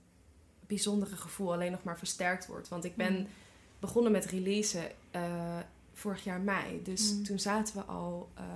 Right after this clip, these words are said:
Speaker 1: in de pandemie. Dus eigenlijk mijn hele carrière, vanaf het moment dat het,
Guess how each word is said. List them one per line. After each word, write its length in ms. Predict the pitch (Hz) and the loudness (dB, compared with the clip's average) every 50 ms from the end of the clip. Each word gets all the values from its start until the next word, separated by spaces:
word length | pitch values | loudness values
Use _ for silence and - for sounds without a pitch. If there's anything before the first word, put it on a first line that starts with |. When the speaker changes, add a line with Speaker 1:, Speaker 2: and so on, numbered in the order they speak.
| - | -6
Speaker 1:
in 120 | - 190 196 | -4 -2 -2
de 80 | 196 | -2
pandemie. 540 | 208 - 196 196 190 185 202 214 170 170 170 | -2 -2 -2 0 0 2 2 2 2 0 -4
Dus 280 | 170 185 180 - - - | -10 -6 -4 -4 -4 -2
eigenlijk 600 | - 196 202 226 214 - - 208 196 196 196 - - - - - - - - - | -2 -2 -2 -2 -2 -2 -2 -2 -2 -4 -6 -8 -14 -16 -18 -18 -18 -18 -8 -4
mijn 340 | 208 202 190 190 190 190 190 | -2 0 2 2 2 2 2
hele 300 | 190 208 208 202 196 196 | 2 2 2 2 0 0
carrière, 600 | - 190 185 185 190 202 220 226 214 202 185 185 | 0 -2 0 0 2 4 4 6 4 4 2 0
vanaf 200 | - - 196 190 | -2 -4 -4 -4
het 80 | 190 - | -2 -2
moment 280 | 196 190 190 190 190 190 | 0 0 0 0 0 -2
dat 140 | 196 190 | -4 -6
het, 120 | - 185 | -6 -8